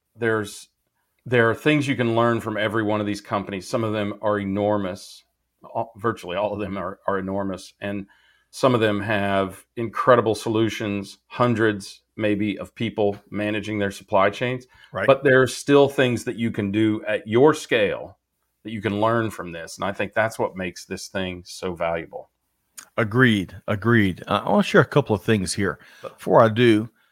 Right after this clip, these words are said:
Speaker 2: Oogie on fire,
Speaker 1: No
Speaker 2: perhaps?
Speaker 1: kidding. That is a
Speaker 2: <laughs>
Speaker 1: truth right there.
Speaker 2: I hope I've got that right. Uh, Oogie on fire, but best narrator ever talking about Morgan Freeman, and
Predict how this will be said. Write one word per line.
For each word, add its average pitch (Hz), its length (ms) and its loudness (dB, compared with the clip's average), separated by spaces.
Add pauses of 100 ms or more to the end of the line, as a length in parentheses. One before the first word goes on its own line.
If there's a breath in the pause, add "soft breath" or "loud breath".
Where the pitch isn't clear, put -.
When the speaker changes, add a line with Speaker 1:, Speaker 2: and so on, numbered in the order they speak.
(320)
Speaker 2:
Oogie 156 340 6
on 156 180 2
fire, 165 440 6
Speaker 1:
No 101 220 2
Speaker 2:
perhaps? 95 640 2
Speaker 1:
kidding. - 180 -4
That 104 220 4
is - 120 4
a 165 160 0
Speaker 2:
<laughs> - 60 -6
Speaker 1:
truth 104 360 0
right 95 280 2
there. 95 440 0 (220)
Speaker 2:
I 120 100 6
hope 160 220 4
I've 127 180 8
got 127 240 6
that 120 200 4
right. 104 300 0 (160)
Uh, 107 280 0
Oogie 127 260 0
on 117 140 0
fire, 113 260 4
but 104 180 -8
best 156 240 2
narrator 147 360 2
ever 120 220 0
talking 113 300 -2
about 107 140 -4
Morgan 113 320 -2
Freeman, 104 400 -4
and 98 320 -8